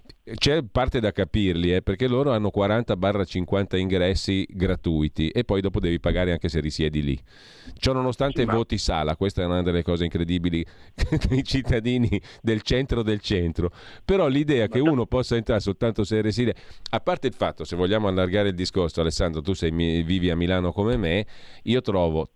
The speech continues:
Speaker 1: completamente illegittimo che se mi sposto dalla mia zona, Milano è divisa in zone, e vado in un'altra zona della stessa città, della quale sono cittadino e contribuente, devo pagare, no? Anche questa la trovo un'assurdità,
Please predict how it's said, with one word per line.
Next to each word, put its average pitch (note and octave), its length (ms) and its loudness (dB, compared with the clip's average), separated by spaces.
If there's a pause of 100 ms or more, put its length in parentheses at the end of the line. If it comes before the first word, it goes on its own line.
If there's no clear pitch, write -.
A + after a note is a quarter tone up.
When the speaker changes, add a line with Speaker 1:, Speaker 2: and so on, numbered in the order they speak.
(140)
Speaker 1:
completamente B2+ 800 0
illegittimo G#2 840 0
che F2+ 340 -2
se G#2+ 160 -2
mi A#2 140 0
sposto G2+ 480 -2
dalla F2+ 240 2
mia A#2 320 2
zona, E2+ 600 0 (120)
Milano F2 400 2
è G2+ 40 2
divisa F2 320 0
in F2 140 2
zone, D2 340 0
e G2 140 0
vado A2 240 2
in F#2+ 80 0
un'altra G2 420 0
zona F2 280 0
della F#2 180 0
stessa D#3+ 340 -2
città, D2+ 440 -2 (320)
della G2+ 160 0
quale C3 200 0
sono A#2 220 -2
cittadino G2 540 0
e E2+ 40 2
contribuente, G#2 840 0 (240)
devo A#2+ 260 0
pagare, D#2 560 -2 (120)
no? B2+ 240 -2 (420)
Anche D3 260 0
questa C#3 280 0
la G#2 100 0
trovo A2 240 2
un'assurdità, E2+ 720 -2